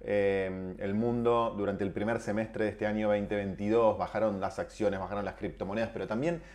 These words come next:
bajaron los bonos, que son los activos más seguros del mundo. Se hicieron, se hicieron pelota, digamos. Ayer estaba hablando con un, con un amigo que se dedica al tema de, de bonos específicamente y me dice que en la, en la parte de los bonos del Tesoro nor-, norteamericano se dio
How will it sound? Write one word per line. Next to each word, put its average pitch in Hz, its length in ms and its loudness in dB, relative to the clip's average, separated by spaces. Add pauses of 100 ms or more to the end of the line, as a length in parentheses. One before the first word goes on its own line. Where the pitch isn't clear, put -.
(100)
bajaron 139 400 0
los 95 120 0
bonos, 110 520 4 (200)
que 98 100 -6
son 120 140 -2
los 120 140 0
activos 123 320 2
más 120 160 -2
seguros 123 320 4
del 110 100 0
mundo. 120 320 0
Se 104 120 -8
hicieron, 139 360 -2 (140)
se 110 120 -8
hicieron 135 360 -2 (140)
pelota, 120 480 8
digamos. 104 400 0 (240)
Ayer 123 140 2
estaba 120 200 12
hablando 123 260 8
con 110 140 2
un, 120 300 -2 (240)
con 113 100 -2
un 120 100 2
amigo 123 280 4
que 107 80 2
se 107 120 -2
dedica 117 220 2
al 113 100 2
tema 120 220 2
de, 107 200 4
de 95 180 0
bonos 120 480 6
específicamente 120 920 0 (240)
y - 60 -8
me 104 100 -2
dice 120 240 -2
que 107 360 2
en 98 180 -4
la, 98 160 -4
en 101 80 -4
la 98 80 0
parte 120 180 4
de 117 60 4
los 101 120 2
bonos 120 240 0
del 110 100 -4
Tesoro 113 300 -2
nor-, 104 220 -4
norteamericano 98 560 -2
se 107 140 -6
dio 107 280 2